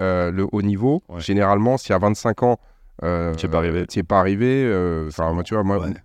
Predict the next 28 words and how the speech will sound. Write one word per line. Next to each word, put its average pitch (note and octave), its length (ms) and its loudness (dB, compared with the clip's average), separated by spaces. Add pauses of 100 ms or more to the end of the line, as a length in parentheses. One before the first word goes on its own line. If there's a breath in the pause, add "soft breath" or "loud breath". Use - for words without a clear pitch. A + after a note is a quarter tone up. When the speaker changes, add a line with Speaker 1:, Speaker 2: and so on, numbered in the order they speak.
Speaker 2:
Souvent, A2+ 260 0
ils G#2+ 100 2
arrêtent, E2 200 0
ouais. C2 80 -6 (180)
Speaker 1:
c'est, F2+ 120 -8
c'est - 260 -4
à F#2 80 2
vingt, B2+ 240 4
en, B2 80 0
en B2 120 2
gros, D#3+ 140 4
c'est, B2+ 340 -2
c'est, - 120 -14 (480)
l'âge C#3+ 240 2
charnière, C#3+ 420 2
c'est - 100 -4
aux A2+ 60 0
alentours B2 240 2
de A#2+ 60 2
vingt-cinq A#2 380 0
ans. F2 100 2
Donc, F2+ 120 -4
toi, C3+ 120 2
tu - 120 -14
peux A#2+ 120 -2
commencer A2+ 360 0
la A2 120 2
compète A#2 420 0